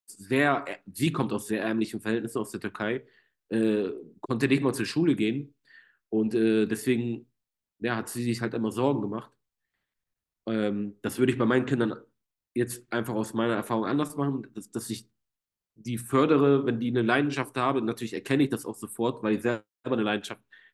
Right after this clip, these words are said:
für etwas habe. Und, ähm, aber dadurch bin ich halt, das hat mich erstmal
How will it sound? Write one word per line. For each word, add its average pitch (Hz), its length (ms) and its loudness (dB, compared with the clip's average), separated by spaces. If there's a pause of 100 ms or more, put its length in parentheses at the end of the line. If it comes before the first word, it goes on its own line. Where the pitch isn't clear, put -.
für 123 60 2
etwas 117 260 -2
habe. 113 360 0 (480)
Und, 110 360 2
ähm, 110 380 0
aber 113 160 2
dadurch 139 360 2
bin 139 100 6
ich 139 100 2
halt, 143 180 0
das 170 120 -2
hat 147 120 -2
mich 139 120 -2
erstmal 151 560 0